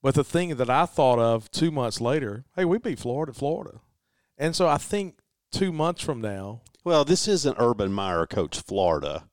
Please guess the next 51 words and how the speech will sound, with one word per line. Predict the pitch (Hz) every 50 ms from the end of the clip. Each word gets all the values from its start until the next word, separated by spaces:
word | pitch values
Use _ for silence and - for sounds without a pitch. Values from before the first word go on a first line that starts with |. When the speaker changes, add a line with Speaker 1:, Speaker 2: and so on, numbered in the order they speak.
| _ _
Speaker 2:
<laughs> | _ _ _ -
nor | 120 107 87 98 139 139 123 113
is | 107 92 101
it | 101 90
on | 90 92 90 80
the | 73
road. | 73 87 113 117 90 73 73 78 78 - - _ _ _ _ _ _ _ _ _ _ _ _ 165 156 -
Speaker 1:
No, | 196 214 233
it's | 196 202 202 - -
not. | - 208 165 113 104 107 113 - - _ _ -
And | 165 180 185 180 180 175 160
so | - - - -
Speaker 2:
I |
think | - - 147 117 - -
two | - - 156 143 123
months | 110 113 127 139 135 -
from | - - 107 98
now, | 95 92 87 87 87 85
we | 85 95 101 110
won't | 107 98 98 - - -
think | - 98 90 -
about | 90 80 85 78 73 -
this | - 78 - -
game. | - - 85 76 71 65 - - - 80 - _ _ _ _ _ _ _ _ _ -
Speaker 1:
I, | 120 135 147 147
I | 143 143 143
agree. | 139 117 110 120 123 117 107 98
Speaker 2:
Because | 95 107 107 101 90 -
the, | 101 95 90 92 92 - _ _ _
the | 107 104 117
S | 135 147 - - 165
E | 135 113 101
C | - - 120 107 92
counts | - - 107 95 85 78 -
twice, | - - 73 71 69 64 58 - - -
man. | - 69 69 67 69 - _ _ -
Speaker 1:
It | 147 151 139
does. | 123 123 113 110 110 107 104 -
Speaker 2:
In | 107 110 117
your | 120 123 120
memory, | 113 113 117 113 107 98 92 90 87 82 78 - _ _ _ _
you're | - 98 113 156 190 180
going | 160 175 160 151 139 135
to | 120 117
remember | 113 113 113 120 120 113 101 92
a | 95 90
lot | 85 90 101 117 131 156 170 165 - -
more | 123 113 107 101 95 95
what | 95 95 107 -
we | - 104 104
do | 95 92 98 95 90 87 87 85 82